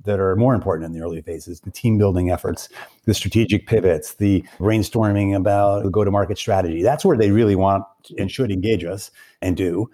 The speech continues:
And I, I guess I would say any company that would want to exclude us from that information flow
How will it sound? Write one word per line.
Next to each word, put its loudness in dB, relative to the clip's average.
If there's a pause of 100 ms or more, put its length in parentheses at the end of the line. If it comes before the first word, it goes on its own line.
(100)
And 0
I, 2
I 0
guess 0
I 4
would 2
say 2
any 2
company 0
that 0
would 2
want -2
to -6
exclude 0
us -2
from -4
that -2
information -8
flow -6